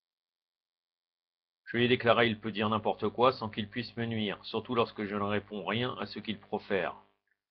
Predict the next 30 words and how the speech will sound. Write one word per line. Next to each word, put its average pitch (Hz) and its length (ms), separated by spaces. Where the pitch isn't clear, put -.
Il 104 120
déclara, 113 420
ne 113 140
crains-tu 110 320
pas 139 200
qu'un 123 140
tourment 113 400
divin 107 340
le 104 100
frappe - 440
et 110 80
de 104 100
vous 101 240
engloutir 104 480
tous 117 140
deux ? 110 200
Ne 107 80
connais-tu 113 400
pas 131 180
cette - 200
histoire 113 500
qui - 80
est 107 220
celle 110 180
de 104 80
l'un 107 160
des 101 140
compagnons 104 420
de 95 80
Moussa, 104 580